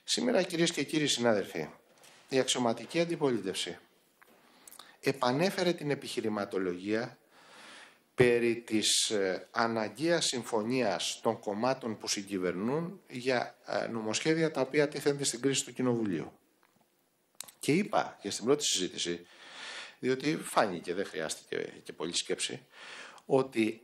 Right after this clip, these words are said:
αυτό το επιχείρημα προβάλλεται όποτε η Νέα Δημοκρατία έχει επί των συγκεκριμένων νομοθετημάτων πρόβλημα εσωτερικό. Σήμερα, λοιπόν, τι είδαμε; Είδαμε την απόσυρση του κυρίου Κυριαζίδη από τη συζήτηση.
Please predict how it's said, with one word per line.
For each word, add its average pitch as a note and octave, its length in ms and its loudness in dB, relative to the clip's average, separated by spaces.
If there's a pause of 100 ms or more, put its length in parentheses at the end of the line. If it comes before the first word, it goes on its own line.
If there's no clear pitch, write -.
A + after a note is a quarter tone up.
(140)
αυτό A2 560 0
το B3 120 0
επιχείρημα F3 640 2
προβάλλεται F#2+ 680 0 (180)
όποτε A3 380 2
η F#3 40 0
Νέα A3 140 4
Δημοκρατία G3+ 480 2
έχει A3+ 360 4
επί F#3 240 4
των D3+ 140 6
συγκεκριμένων D3 720 4
νομοθετημάτων D#3 720 4
πρόβλημα D#4+ 340 6
εσωτερικό. D4+ 640 2 (760)
Σήμερα, - 440 4
λοιπόν, B3 360 4
τι E4+ 80 8
είδαμε; E3+ 580 6 (600)
Είδαμε G#3 380 2
την F#3+ 220 0
απόσυρση D3+ 760 6
του - 340 0
κυρίου D3+ 380 4
Κυριαζίδη C3+ 680 4
από E3 140 2
τη B3 100 -2
συζήτηση. - 640 0